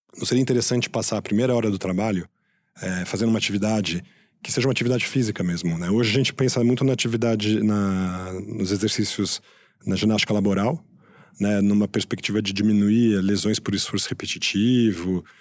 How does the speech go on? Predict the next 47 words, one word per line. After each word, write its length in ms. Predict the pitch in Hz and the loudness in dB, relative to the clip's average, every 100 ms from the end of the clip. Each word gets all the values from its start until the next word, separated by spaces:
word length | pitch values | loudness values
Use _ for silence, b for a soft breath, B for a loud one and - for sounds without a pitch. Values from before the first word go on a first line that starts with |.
| b b | b b
né? 160 | 95 98 | -2 -2
As 160 | 87 | -2
dores 480 | 85 101 98 92 - 90 | 0 2 2 0 -4 -4
decorrentes 460 | 95 - 90 92 | -4 -2 -2 -2
da, 360 | 95 90 90 85 | -4 -4 -4 -6
da, 260 | 85 85 87 | -8 -8 -8
da 120 | 90 | -8
questão 260 | 92 - 92 | -6 -2 -2
da 100 | - | 0
postura 420 | 98 - 107 95 | -2 0 0 0
no 80 | 90 | 0
trabalho, 560 | 98 92 104 131 135 b b b - | -2 -2 0 0 -2 b b b -8
uma 100 | 95 | -4
questão 220 | 95 98 | -2 0
mais 140 | 98 | 0
ergonômica, 500 | 101 101 104 113 127 | 0 2 2 2 2
mas 140 | 127 120 | 2 2
a 40 | |
gente 140 | 120 135 | 2 2
não 140 | 135 | 2
pensou 320 | 143 131 135 | 2 0 0
ainda 420 | 117 127 127 101 - b b _ | 2 2 2 0 -4 b b _
na, 360 | 104 104 101 98 | -2 0 2 2
nos 160 | 104 104 | 2 0
exercícios 520 | 104 101 117 - 107 | -2 0 -2 -2 -4
focados 520 | - - 107 110 113 | -4 -2 -2 0 0
em 40 | |
relação 300 | 107 113 - | 0 0 -2
à 40 | 113 | -4
questão 200 | - 110 | -2 -2
da 80 | 104 | -2
saúde 220 | 110 104 | -2 -2
mental, 360 | 117 - 101 | -2 -2 -4
trabalhos 420 | - 85 90 90 87 | -4 -4 -2 -2 -2
de, 520 | 92 92 87 85 82 | 0 0 0 -2 -6
é, 200 | 85 85 | -8 -6
de 80 | 85 | -4
meditação, 800 | 85 - 87 - 98 110 117 98 | -4 -4 -4 -2 0 2 2 0
trabalho 460 | - 90 92 92 | -2 -2 0 -2
de 220 | 87 90 90 | -2 -4 -2
alongamento, 760 | 90 87 85 85 107 107 92 | -2 -2 -4 -2 0 0 -2
trabalho, 460 | - 87 90 92 92 B B B B - | -6 -4 -2 -2 -4 B B B B -8
é, 260 | 87 87 92 | -4 -2 2
e 60 | |
mesmo 180 | 120 143 | 2 2
trabalho 320 | - 151 151 | 0 0 2
aeróbico, 680 | 160 127 117 104 - 87 | 2 2 2 0 -4 -10